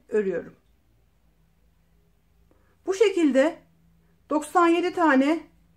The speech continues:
ilmek atarak örgüme başlıyorum. Doksan yedi ilmeğimi şişime attım.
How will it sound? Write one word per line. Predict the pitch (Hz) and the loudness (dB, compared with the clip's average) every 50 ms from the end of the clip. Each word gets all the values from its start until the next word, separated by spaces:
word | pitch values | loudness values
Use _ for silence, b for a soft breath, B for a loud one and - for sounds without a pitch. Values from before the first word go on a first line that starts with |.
| _ _ _ _ _ _ _ _ _ | _ _ _ _ _ _ _ _ _
ilmek | 254 285 294 269 240 226 226 - | -6 -2 2 2 2 2 0 -4
atarak | 262 285 311 320 302 285 277 294 - - _ _ _ _ _ _ _ _ _ _ _ _ _ _ _ _ _ _ _ _ _ _ _ _ _ _ _ _ _ | -6 -4 -2 -2 -2 0 -2 -4 -6 -10 _ _ _ _ _ _ _ _ _ _ _ _ _ _ _ _ _ _ _ _ _ _ _ _ _ _ _ _ _
örgüme | - 269 302 285 233 208 226 254 262 254 220 | -6 -4 -4 -4 -4 -2 -2 0 0 0 -2
başlıyorum. | 202 190 190 - - - 185 185 - - - _ _ _ _ _ _ _ _ _ _ _ _ b b b b b b - | -4 -6 -6 -12 -14 -12 -12 -12 -12 -16 -20 _ _ _ _ _ _ _ _ _ _ _ _ b b b b b b -6
Doksan | 285 311 302 - 381 381 | -6 -6 -4 -2 -2 0
yedi | 381 370 359 339 | 0 0 -2 -2
ilmeğimi | 349 359 339 349 311 285 277 269 | -2 -2 2 2 4 4 4 2
şişime | - 294 - - 320 285 254 | 0 -4 -10 -2 0 0 2
attım. | 247 302 294 - - 233 208 254 294 - | 2 0 -2 -4 -6 -4 -4 -4 -6 -8